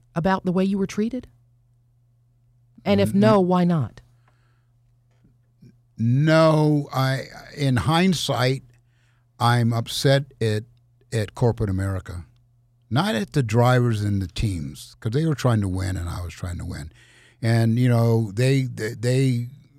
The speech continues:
Speaker 2: they wanted to beat me and I wanted to beat them. I can understand.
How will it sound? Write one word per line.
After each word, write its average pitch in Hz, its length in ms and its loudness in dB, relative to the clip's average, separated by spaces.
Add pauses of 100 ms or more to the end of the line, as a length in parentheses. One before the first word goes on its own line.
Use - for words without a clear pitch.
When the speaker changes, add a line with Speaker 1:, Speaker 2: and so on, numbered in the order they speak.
(960)
Speaker 2:
they 127 140 2
wanted 120 300 2
to 101 40 -4
beat 110 280 -2
me 104 180 -2
and 104 80 -2
I 101 80 -2
wanted 98 320 -4
to 87 60 -14
beat 95 200 -6
them. 92 160 -8
I 131 120 -2
can 123 360 -2
understand. 90 680 -10